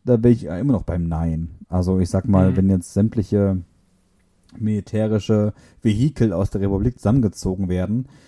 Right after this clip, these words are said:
Speaker 1: ähm, um dagegen vorzugehen und plus noch die Jedi, dann haben die Nihil ziemlich schnell, äh, keine Chance mehr. Aber durch ihre Path Engine sind sie auch an einem Ort, äh, der No Space heißt. Also sie sind auch nicht so leicht aufzufinden, wo ihre Haupt-, ähm,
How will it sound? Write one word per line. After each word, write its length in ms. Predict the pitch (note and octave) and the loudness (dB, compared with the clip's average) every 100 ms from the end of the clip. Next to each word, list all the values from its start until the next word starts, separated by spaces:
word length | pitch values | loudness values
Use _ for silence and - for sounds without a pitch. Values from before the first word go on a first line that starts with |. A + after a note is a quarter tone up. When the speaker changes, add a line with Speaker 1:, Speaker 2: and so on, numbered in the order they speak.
| _ - | _ -6
Speaker 1:
ähm, 360 | G2+ G2 F#2+ G2 | 0 2 2 0
um 180 | G2+ G#2 | -2 -2
dagegen 280 | F#2+ F#2+ F#2+ | -2 -4 -4
vorzugehen 960 | G2 G#2 - G#2+ G#2 G2+ A2+ A#2+ B2 - | -2 -2 -2 -2 0 2 0 -2 -6 0
und 220 | A2+ G2+ | 2 2
plus 260 | B2 C#3 | 0 0
noch 120 | G#2 F#2 | -2 0
die 140 | F#2 | -2
Jedi, 380 | F2 F2+ G2 A#2 | 0 0 0 -2
dann 180 | F#2+ F#2 | -4 -6
haben 160 | G2 | -6
die 140 | F#2+ F#2+ | -6 -6
Nihil 400 | F2+ F#2+ G#2 F#2 | -6 -4 -4 -6
ziemlich 360 | - G#2 F#2+ | -6 -4 -4
schnell, 720 | - G2+ G2+ G2 F#2+ F#2 G2 - _ _ _ _ _ _ _ _ - _ | -4 -2 -2 -2 -4 -4 -6 -10 _ _ _ _ _ _ _ _ -20 _
äh, 60 | - - | -10 -2
keine 240 | G#2+ G#2+ | 2 4
Chance 420 | - A2+ C#3+ - | 4 0 0 0
mehr. 240 | F#2 G2+ C3+ D#3 | 0 2 0 -2
Aber 340 | A2 G#2 G#2 G2+ G#2 | -4 -2 0 0 0
durch 180 | A2+ A#2+ | -2 0
ihre 220 | G#2+ G2+ | 0 0
Path 400 | - A2+ C#3 - | -2 -2 -4 -2
Engine 400 | B2+ C3 B2 A2+ | 0 2 2 4
sind 180 | A2+ A#2+ | 4 2
sie 160 | G#2 | 0
auch 260 | F#2+ A2+ - | 0 -2 0
an 140 | G2+ | 2
einem 140 | G2 F#2+ | 2 2
Ort, 420 | A#2+ C#3 - - | 0 -2 -6 -4
äh, 180 | A#2 G#2+ | -2 0
der 160 | F#2+ | 2
No 300 | G2 G#2+ C#3 | 2 4 2
Space 560 | D3 - B2+ C#3 D3 - | -2 -6 -2 -2 -4 -4
heißt. 480 | C#3 D3 D3+ - - | -4 -4 -6 -8 -8
Also 220 | G#2 G#2 | -4 -2
sie 180 | G2+ G2+ | -2 -2
sind 300 | G2 A2+ A#2+ | -2 -2 -2
auch 200 | F#2+ - | -4 0
nicht 220 | A2 - | 0 0
so 160 | - G#2 | -2 2
leicht 380 | G2 G2+ - | 2 0 -2
aufzufinden, 880 | F2 A2+ - A#2 - B2+ A#2+ A#2+ G#2+ A2 | -4 -4 -4 -4 0 0 0 -2 -2 -2
wo 120 | G#2 | 0
ihre 500 | G2 G2 F#2+ F#2 F2+ | 0 2 2 2 2
Haupt-, 360 | B2+ D3+ - - | 0 0 -2 -2
ähm, 380 | B2+ B2 A#2+ | -2 0 -2